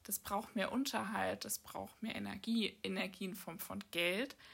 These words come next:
Ressourcen, aber auch in Form von deiner Lebenszeit. Es ist einfach viel mehr damit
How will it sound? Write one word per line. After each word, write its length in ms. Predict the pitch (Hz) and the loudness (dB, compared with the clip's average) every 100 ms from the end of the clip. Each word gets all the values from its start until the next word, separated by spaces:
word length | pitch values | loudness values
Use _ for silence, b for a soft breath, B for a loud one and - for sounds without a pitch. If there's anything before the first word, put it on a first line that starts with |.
| B B B _ _ _ - | B B B _ _ _ -2
Ressourcen, 720 | 180 - - 190 190 240 240 | 4 6 4 0 2 2 4
aber 400 | 214 214 190 - | 4 4 4 2
auch 120 | - | 2
in 140 | - 214 | -2 -2
Form 260 | - 180 | -2 -4
von 200 | - 185 | -2 -4
deiner 260 | 208 - 208 | -4 -4 -2
Lebenszeit. 680 | 233 277 180 - - 135 - | -2 -2 0 0 0 -2 -4
Es 100 | - | -2
ist 220 | - - - | 0 6 8
einfach 420 | 233 262 269 277 | 8 6 -2 -4
viel 380 | - - 214 220 | -4 -2 0 0
mehr 240 | 180 208 | 0 -2
damit 400 | 196 190 208 - | -2 -2 -4 -6